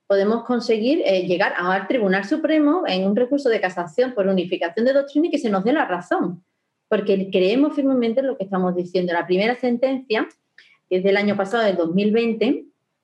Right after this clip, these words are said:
¿vale? La ponente María Luisa Segoviano, pues, eh, el, el, el asunto era una mujer a la que le faltaban poquísimos días, María, para poder, eh,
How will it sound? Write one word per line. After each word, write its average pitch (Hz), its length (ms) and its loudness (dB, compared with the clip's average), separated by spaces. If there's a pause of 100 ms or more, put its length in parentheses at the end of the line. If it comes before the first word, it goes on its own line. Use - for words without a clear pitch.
(340)
¿vale? 208 200 2
La 196 140 0
ponente 190 380 2
María 202 220 2
Luisa 202 260 0
Segoviano, 208 600 0 (520)
pues, 196 400 0
eh, 180 500 2 (340)
el, 190 160 -2
el, 190 200 0
el 190 120 2
asunto 240 300 0
era 277 100 2
una 285 160 2
mujer 262 280 0
a 269 40 0
la 254 120 0
que 240 60 0
le 220 120 0
faltaban 240 480 0
poquísimos 269 760 2
días, 240 320 2
María, 208 400 0
para 208 440 -2
poder, 214 420 2
eh, 185 420 2